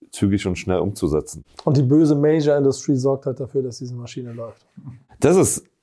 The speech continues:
Speaker 1: das weiß ich gar nicht, ob das so ist. Ich glaub sogar, dass die, dass die Major-Industrie oder die Musikindustrie dem sogar nur hinterherrennt. Ich glaub sogar, dass die, ähm, dass die Streaming-Industrie, äh,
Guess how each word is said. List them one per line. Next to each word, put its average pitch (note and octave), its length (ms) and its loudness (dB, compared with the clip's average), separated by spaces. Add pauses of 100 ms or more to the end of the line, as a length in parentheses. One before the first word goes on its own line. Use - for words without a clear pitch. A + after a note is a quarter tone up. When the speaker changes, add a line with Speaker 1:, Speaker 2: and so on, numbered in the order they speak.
(120)
Speaker 1:
das F#2+ 180 0
weiß C#3 220 2
ich E2 80 -6
gar F2+ 160 2
nicht, F2+ 120 0
ob F2 140 0
das F#2+ 200 0
so F2 120 2
ist. A2 320 0 (220)
Ich - 160 -10
glaub G2 240 2
sogar, F#2+ 340 4
dass F2+ 220 0
die, F2+ 200 -2
dass F2 240 -2
die E2+ 80 -6
Major-Industrie F2+ 840 2
oder D#2+ 260 2
die - 260 -8
Musikindustrie D#2+ 680 0
dem F2+ 320 0
sogar E2+ 260 0
nur E2+ 140 0
hinterherrennt. D#2 720 -2 (200)
Ich - 60 -20
glaub E2 200 0
sogar, E2 240 2
dass D#2+ 220 0
die, D#2+ 360 2
ähm, D2 680 -2 (420)
dass - 180 -6
die E2+ 100 -2
Streaming-Industrie, F2 1120 0 (560)
äh, D#2 420 0